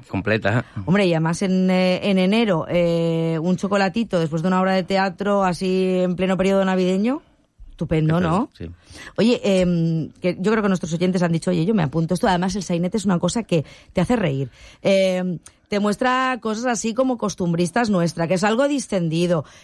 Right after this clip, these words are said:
Speaker 2: que no es un gran dramón, em, no sé, mm, que me apetece. ¿Dónde voy yo a, a comprar la entrada? A ver, ¿qué hay que hacer?
Speaker 1: Pues está Anémona, caerá uno de los tickets y, y, y lo repartirán por ahí.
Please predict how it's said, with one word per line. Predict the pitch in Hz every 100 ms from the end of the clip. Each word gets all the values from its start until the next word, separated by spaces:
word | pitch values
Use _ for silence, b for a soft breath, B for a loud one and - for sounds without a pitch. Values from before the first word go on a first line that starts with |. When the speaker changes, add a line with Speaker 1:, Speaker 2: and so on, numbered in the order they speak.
| B
Speaker 2:
que | 214 208 202 202
no | 208
es | 220
un | 262 254
gran | 240 240
dramón, | 254 233 190 202 180 b b b
em, | 233 220 220 214 202 202 196
no | - 220
sé, | - 165 -
mm, | - 202 185
que | - 233
me | 226
apetece. | 202 202 247 - 170
¿Dónde | 180 269 302 294
voy | 269 233
yo | 269 285
a, | - 220 202
a |
comprar | 185 190 220 196
la | 175
entrada? | 143 143 170
A |
ver, | 190
¿qué | 247
hay | 247
que |
hacer? | 196 - 131 - B B B -
Speaker 1:
Pues | - 98 98
está | 95 87 107
Anémona, | 107 120 131 143 196 147
caerá | 104 92
uno | 95
de | 98
los | 107
tickets | - 147 175 202 - -
y, | 95 92 92 82 -
y, | 92
y | 85 76 87 85
lo | 90 87
repartirán | 90 87 82 92 87
por | 87
ahí. | 85